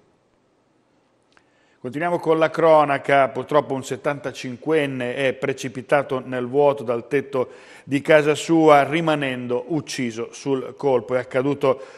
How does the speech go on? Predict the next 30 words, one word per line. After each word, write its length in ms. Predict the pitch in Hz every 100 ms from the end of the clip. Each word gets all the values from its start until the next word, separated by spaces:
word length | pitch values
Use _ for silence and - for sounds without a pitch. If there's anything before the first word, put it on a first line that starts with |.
| -
poco 280 | - 135 139
dopo 240 | 147 147 139
le 80 |
otto 180 | 139 131
e 120 | 139
trenta 360 | 156 180 180 160
di 120 | 127
questa 300 | 127 120 131
mattina 460 | 127 127 175 180 147
a 40 |
Pesaro, 400 | 120 165 160 151
nel 100 | 127
quartiere 440 | - 117 139 131 120
di 140 | 117
Pantano, 600 | - 135 135 170 175 156
in 140 | 131 127
via 260 | 139 123 - - -
Bruscolini, 760 | 143 139 - 151 170 190 165
un 140 | 131 123
volo 540 | 143 151 123 - - -
di 120 | 123
oltre 440 | 156 160 147 123
dieci 360 | 123 165 - 165
metri 400 | 147 127 139 123
che 160 | 135
non 160 | 127 127
ha 100 | 131
lasciato 440 | 127 - 143 135
scampo 580 | 123 - 185 160 147 139
all'anziano, 640 | 131 131 - 165 151 131